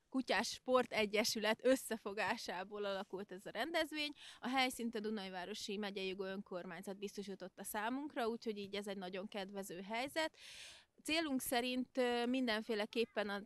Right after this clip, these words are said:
kettő-három éves korosztálytól vártunk mindenkit, aki gyerekkel szeretne kimozdulni és programon részt venni.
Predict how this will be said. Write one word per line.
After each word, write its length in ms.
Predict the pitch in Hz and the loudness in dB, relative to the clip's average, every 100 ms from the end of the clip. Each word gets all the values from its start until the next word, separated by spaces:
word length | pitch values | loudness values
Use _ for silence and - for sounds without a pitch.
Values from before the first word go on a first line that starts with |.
| - | 2
kettő-három 840 | 262 254 - 233 233 220 208 208 | 4 4 4 2 6 6 6 2
éves 340 | 196 190 208 - | -2 -2 -4 -2
korosztálytól 960 | 220 202 208 - 196 185 - 220 208 | -2 0 -2 2 2 4 4 6 6
vártunk 520 | 202 185 190 - 220 220 | 6 4 4 2 0 4
mindenkit, 720 | 220 214 185 175 - 226 - | 4 4 2 0 -2 -4 -2
aki 200 | 214 220 | -4 -2
gyerekkel 440 | 208 196 196 208 | 2 2 0 0
szeretne 380 | 196 226 202 202 | 0 0 -2 -4
kimozdulni 680 | 202 220 202 196 202 196 190 | -2 -2 0 -2 0 0 -2
és 280 | 180 190 - | -4 -4 -2
programon 480 | 220 226 302 311 294 | -2 0 0 0 0
részt 360 | 269 262 269 - | 2 2 0 0
venni. 480 | 247 233 233 226 | 2 2 2 0